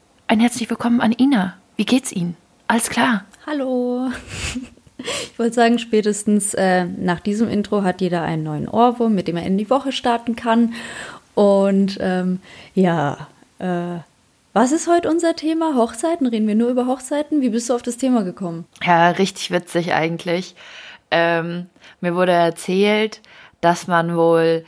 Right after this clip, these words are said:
Speaker 1: ähm, wenn man katholisch ist, gefirmt sein muss, um nen-, also damit man erster Taufpate sein kann. Und dann ist mir wohl in den Kopf gekommen, so, stimmt, da hatte ich mich nämlich auch mal informiert,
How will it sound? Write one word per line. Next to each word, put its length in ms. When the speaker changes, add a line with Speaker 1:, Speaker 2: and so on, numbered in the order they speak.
Speaker 1:
ähm, 320
wenn 180
man 140
katholisch 640
ist, 580
gefirmt 720
sein 400
muss, 460
um 380
nen-, 380
also 240
damit 320
man 120
erster 380
Taufpate 560
sein 300
kann. 320
Und 140
dann 460
ist 160
mir 140
wohl 160
in 80
den 300
Kopf 220
gekommen, 460
so, 300
stimmt, 680
da 120
hatte 180
ich 140
mich 160
nämlich 340
auch 180
mal 160
informiert, 680